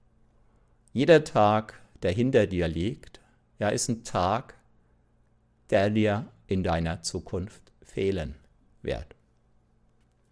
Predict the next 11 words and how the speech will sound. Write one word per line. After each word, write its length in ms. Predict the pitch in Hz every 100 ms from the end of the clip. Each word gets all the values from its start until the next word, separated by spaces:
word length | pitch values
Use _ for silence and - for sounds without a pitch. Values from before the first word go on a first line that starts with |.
| _ _ _ _ - _ _ _ _ _ -
Und 360 | 87 85 82 -
zum 220 | - 98
Glück, 380 | - 127 165 - - -
denke 260 | 123 123
ich, 260 | 123 - 117
weiß 360 | 104 117 -
kein 320 | - 101 90 82
Mensch, 340 | 80 101 -
wann 180 | 87 95
seine 300 | 92 92 104
Uhr 400 | 107 104 95